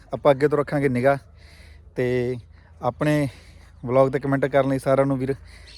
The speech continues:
ਦੂਰ ਯਾਰ thank you। ਤੇ ਜੋ ਵੀ ਵੀਰ ਆਪਣੇ ਵੀਡੀਓ 'ਤੇ ਕੁਮੈਂਟ ਕਰੂਗਾ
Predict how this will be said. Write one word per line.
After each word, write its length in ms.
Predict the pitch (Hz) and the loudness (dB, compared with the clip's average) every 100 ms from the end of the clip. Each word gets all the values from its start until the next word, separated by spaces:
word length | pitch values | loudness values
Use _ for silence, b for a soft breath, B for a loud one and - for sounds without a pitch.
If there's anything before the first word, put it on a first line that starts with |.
| B | B
ਦੂਰ 140 | 131 | 4
ਯਾਰ 120 | 147 139 | 4 4
thank 240 | 131 131 160 | 0 -2 -4
you। 80 | 156 - b b b b - - | -6 -10 b b b b -20 -20
ਤੇ 120 | - - - - - - - - b b b _ - - - | -20 -20 -20 -20 -20 -20 -20 -20 b b b _ -20 -16 -8
ਜੋ 200 | 135 156 | 0 2
ਵੀ 120 | 175 | 4
ਵੀਰ 140 | 180 180 | 4 6
ਆਪਣੇ 440 | 170 - 165 165 | 6 4 -4 -4
ਵੀਡੀਓ 360 | 156 143 156 160 | -6 -4 -2 -2
'ਤੇ 260 | 147 143 | 0 -2
ਕੁਮੈਂਟ 300 | 135 127 127 | -2 -4 -4
ਕਰੂਗਾ 400 | 123 127 127 127 | -2 -2 0 0